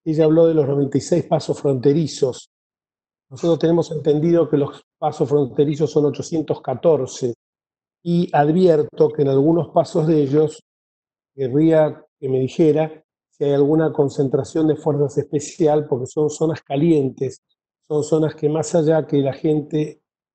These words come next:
transita, eh, sirve también para el bagalleo, para, eh,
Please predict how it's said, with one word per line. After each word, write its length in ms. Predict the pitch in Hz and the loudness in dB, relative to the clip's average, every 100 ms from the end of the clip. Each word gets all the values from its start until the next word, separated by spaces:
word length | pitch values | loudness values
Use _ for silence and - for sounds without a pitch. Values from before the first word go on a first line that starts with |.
| _ | _
transita, 800 | 131 143 139 175 131 - 160 170 _ _ _ _ _ _ | -6 -4 -2 -4 -2 -2 -2 -4 _ _ _ _ _ _
eh, 480 | 143 139 135 131 131 | 0 2 4 4 2
sirve 340 | 131 156 151 - | 0 0 0 0
también 380 | 156 147 156 | 0 2 0
para 180 | 143 139 | 0 0
el 80 | 139 | 2
bagalleo, 640 | 139 139 139 180 147 135 | 2 2 2 2 2 0
para, 420 | - 143 139 139 147 | -2 -2 0 -2 0
eh, 120 | 135 | 0